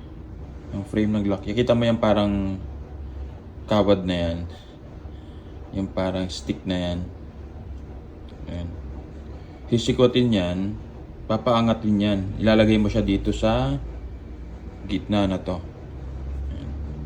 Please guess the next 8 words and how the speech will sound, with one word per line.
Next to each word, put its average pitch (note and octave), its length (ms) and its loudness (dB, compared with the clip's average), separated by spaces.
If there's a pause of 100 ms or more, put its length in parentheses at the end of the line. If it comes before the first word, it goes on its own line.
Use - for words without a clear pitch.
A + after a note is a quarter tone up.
(1700)
Sisikwatin G#2 480 2
siya G#2+ 160 2
nitong A2+ 560 2 (400)
tool G2 160 4
na F#2 160 2
to. F2+ 160 -2 (1200)
Okay? G2+ 320 2 (960)
So, A2 240 6